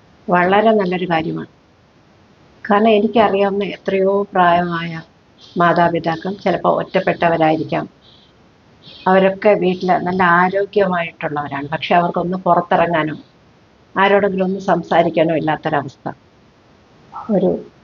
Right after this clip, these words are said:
ലോൺലിനാണ്. അത്, അത് ഫീൽ ചെയ്യുന്നവർക്ക് മാത്രമേ അത് മനസ്സിലാവുള്ളൂ, ആ ലോൺലിനെസ്. സാമ്പത്തികമായിട്ട് ധാരാളം ഉണ്ട്, കാരണം മക്കളൊക്കെ ചിലപ്പോൾ പുറത്തായിരിക്കാം, ചിലപ്പോൾ അടുത്ത് താമസിക്കുന്നവരായിരിക്കാം. അവർക്കൊക്കെ ഇപ്പോൾ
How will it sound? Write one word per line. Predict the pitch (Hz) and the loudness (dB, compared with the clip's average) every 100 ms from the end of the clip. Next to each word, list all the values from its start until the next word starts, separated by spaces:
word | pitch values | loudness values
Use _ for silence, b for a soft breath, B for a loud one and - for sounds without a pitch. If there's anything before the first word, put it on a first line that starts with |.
| _ - | _ -2
ലോൺലിനാണ്. | 175 185 202 202 180 135 135 - - - | 4 4 4 2 -2 -6 -12 -20 -20 -6
അത്, | 175 | 0
അത് | 190 165 180 190 | 0 0 -4 0
ഫീൽ | 214 202 | 6 6
ചെയ്യുന്നവർക്ക് | 214 220 214 208 214 | 6 4 4 0 -2
മാത്രമേ | 190 185 196 208 208 196 | -2 -2 -2 -2 -4 -4
അത് | 180 | -4
മനസ്സിലാവുള്ളൂ, | 170 165 - 165 156 147 147 - _ _ 175 | -6 -6 -4 -2 -2 -4 -10 -16 _ _ 0
ആ | 175 | 2
ലോൺലിനെസ്. | 165 160 165 147 - - _ _ _ _ _ _ _ _ _ _ _ - - - - | 2 0 -2 -8 -12 -20 _ _ _ _ _ _ _ _ _ _ _ -20 -20 -20 -4
സാമ്പത്തികമായിട്ട് | 214 214 226 233 226 233 233 240 | 0 2 2 2 4 4 2 2
ധാരാളം | 214 208 214 208 | 2 2 0 0
ഉണ്ട്, | 185 - - _ - | -10 -16 -16 _ 0
കാരണം | 196 214 | 2 2
മക്കളൊക്കെ | 202 196 196 | 0 -2 -2
ചിലപ്പോൾ | 190 196 185 | 0 -2 -2
പുറത്തായിരിക്കാം, | 180 160 156 180 180 185 202 220 - _ _ _ - | -2 -2 -2 -2 -2 -2 -4 -6 -10 _ _ _ -2
ചിലപ്പോൾ | 233 233 208 | 0 2 2
അടുത്ത് | 208 240 247 | 2 -2 0
താമസിക്കുന്നവരായിരിക്കാം. | 190 185 190 190 185 175 170 170 185 | 0 0 -4 -2 -2 -2 -4 -6 -4
അവർക്കൊക്കെ | 180 185 208 - 214 | -4 -2 -4 0 2
ഇപ്പോൾ | 208 208 196 | 2 2 -2